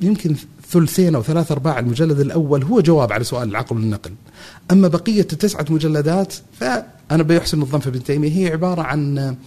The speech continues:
عن معالجة للآثار والتداعيات اللي ولدها الإشكاليات العقدية في مقولة وجواب سؤال العقل والنقل، لأن ما كان شاعر إن في خيط ناظم.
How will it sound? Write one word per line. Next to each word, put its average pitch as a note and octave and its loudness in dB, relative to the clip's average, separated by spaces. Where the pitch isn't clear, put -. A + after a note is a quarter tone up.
عن B2 -2
معالجة D3+ 0
للآثار D#3 -2
والتداعيات C#3+ -2
اللي D#3 2
ولدها D#3+ 0
الإشكاليات C#3+ -2
العقدية C3+ -4
في F3+ 2
مقولة A#2+ -2
وجواب A2+ -2
سؤال F#2+ -8
العقل F#2 -8
والنقل، F#2+ -12
لأن E3 4
ما G3+ 6
كان G3 2
شاعر E3+ 2
إن C#3+ 0
في D3 -2
خيط C#3 -2
ناظم. F#2+ 0